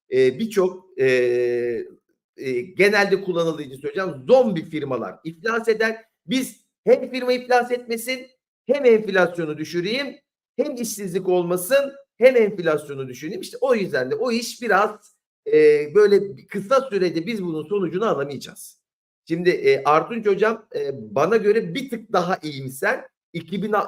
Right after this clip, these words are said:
yirmi altı yılında refah artacak diye ilk başta, e, girdi. Ben,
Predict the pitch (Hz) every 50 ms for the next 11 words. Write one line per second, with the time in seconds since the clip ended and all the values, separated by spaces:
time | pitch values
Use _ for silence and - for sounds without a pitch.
0 | - 147 139 175 185 196 214 226 202 185 170 170 - - 233 220 214 180 165 151
1 | 135 135 131 131 127 127 127 131 117 - - 117 117 113 - 123 110 - 117 107
2 | - - 110 120 117 113 - - _ _ _ - 113 107 - - - 113 104 -
3 | - _ _ _ _ _ - 110 113 113 113 107 107 120 131 131 135 175 240 254
4 | 247 - - _ _ _ - 160 196 240 247 - -